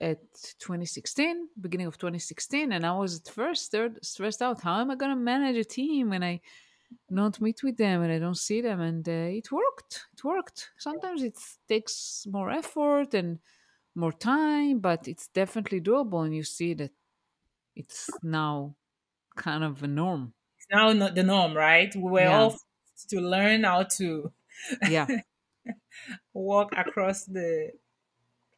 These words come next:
Speaker 2: digital divide. We talked about some of the resources, the people that you had around you.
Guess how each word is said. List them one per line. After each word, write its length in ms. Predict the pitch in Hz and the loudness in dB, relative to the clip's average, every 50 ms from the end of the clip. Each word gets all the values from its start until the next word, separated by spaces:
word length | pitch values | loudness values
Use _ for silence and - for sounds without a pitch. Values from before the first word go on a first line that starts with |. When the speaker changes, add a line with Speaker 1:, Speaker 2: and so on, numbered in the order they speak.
| _ _ - | _ _ -8
Speaker 2:
digital 640 | 165 196 196 190 208 202 208 185 185 190 190 190 | -6 -6 -4 -4 -2 0 2 2 4 4 2 2
divide. 540 | 185 175 165 151 160 170 156 151 160 170 - _ _ _ _ _ _ _ _ _ _ _ _ | 0 -4 -4 -4 -2 -2 0 -2 -2 -4 -8 _ _ _ _ _ _ _ _ _ _ _ _
We 140 | 175 202 196 | -6 -6 2
talked 260 | - 247 247 247 254 | 4 2 4 6 4
about 440 | 226 - 196 190 190 202 202 202 - | 4 8 8 8 8 8 6 2 -2
some 260 | - - 208 208 202 | 2 2 4 4 4
of 180 | 185 175 156 | 0 -2 -4
the 160 | 165 175 170 165 | -4 -4 -2 -2
resources, 580 | 165 175 190 - 214 190 185 - - 190 165 | -2 -2 -2 0 0 0 0 0 -2 -4 -4
the 80 | 156 170 | -6 -8
people 540 | - - 269 240 247 247 202 160 156 165 160 | -2 -2 -2 0 2 0 0 0 -2 -2 0
that 180 | 185 156 160 156 | 2 2 2 2
you 100 | 160 160 | 0 2
had 200 | 180 185 185 170 | 2 2 2 2
around 420 | 151 156 156 165 165 170 165 143 | 0 0 0 0 -2 -4 -6 -8
you. 400 | 151 151 147 147 151 165 165 | -8 -8 -6 -6 -6 -6 -8